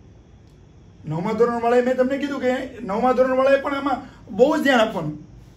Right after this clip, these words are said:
કારણ કે દસમા ધોરણની અંદર એ same, same વસ્તુ અંદર આવે છે. અને આ દસમા ધોરણનું કયો કે નવમા ધોરણનું કયો, બંનેની common વસ્તુ અહીંયા આપણે શીખી રહ્યા છીએ. તો દ્વિગુ સમાસ. આ ચર્ચાઓ એટલા માટે કરી કે કદાચ એવું બને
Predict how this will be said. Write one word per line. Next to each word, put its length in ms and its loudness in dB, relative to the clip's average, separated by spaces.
કારણ 120 -6
કે 60 4
દસમા 300 0
ધોરણની 300 2
અંદર 200 2
એ 140 0
same, 400 -2
same 240 2
વસ્તુ 240 2
અંદર 200 4
આવે 200 2
છે. 80 -12
અને 100 0
આ 280 2
દસમા 460 0
ધોરણનું 340 0
કયો 140 -2
કે 100 0
નવમા 240 2
ધોરણનું 360 -2
કયો, 100 -12
બંનેની 300 0
common 360 2
વસ્તુ 260 2
અહીંયા 160 -2
આપણે 180 4
શીખી 300 -4
રહ્યા 240 0
છીએ. 220 -6
તો 200 -2
દ્વિગુ 260 -2
સમાસ. 420 -4
આ 80 -4
ચર્ચાઓ 440 4
એટલા 160 -4
માટે 200 -2
કરી 240 -2
કે 80 -8
કદાચ 300 4
એવું 120 -4
બને 360 0